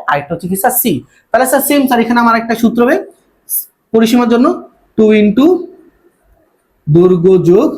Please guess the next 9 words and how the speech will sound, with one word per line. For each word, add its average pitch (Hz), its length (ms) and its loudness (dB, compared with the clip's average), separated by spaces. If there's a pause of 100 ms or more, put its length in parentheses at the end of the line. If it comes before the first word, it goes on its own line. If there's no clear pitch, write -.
(960)
প্রস্থ, 196 260 0 (480)
আর 160 140 0
এখানে 214 180 -2 (120)
এরিয়ার 202 260 2
পাশে 208 220 -2
কি 226 100 -2
হবে 190 160 0
স্যার? - 140 -2 (140)
সি। 185 120 0